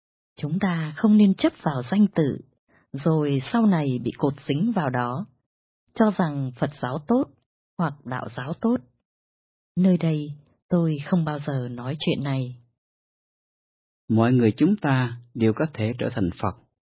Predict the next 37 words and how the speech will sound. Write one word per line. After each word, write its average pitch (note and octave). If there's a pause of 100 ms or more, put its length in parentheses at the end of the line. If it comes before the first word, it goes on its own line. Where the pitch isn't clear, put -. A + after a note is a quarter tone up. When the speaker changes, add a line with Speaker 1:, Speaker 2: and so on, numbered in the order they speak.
(120)
Speaker 2:
hoặc G2+
Minh C3 (100)
Sư, C3 (720)
có F#3
thể D#3+
dùng A2+
được G2+
hoàn G#2+
toàn G#2+
lực G#2
lượng F#2
của G2+
Ngài, F2+ (420)
hiểu F#2
không? A2 (760)
Nếu C#3+
chỉ D#3
dùng G2+
một F#2 (100)
chút E3 (160)
xíu F#3
lực A#2+
lượng F#2
đó, A2 (380)
sẽ F#2+ (160)
quá B2+
uổng F#2+
đi. A#2 (720)
Bên C#3
trong C#3+
chúng D#3+
ta A#2+ (200)
có F#3
lực C3
lượng F2
lớn D3
nhất, G3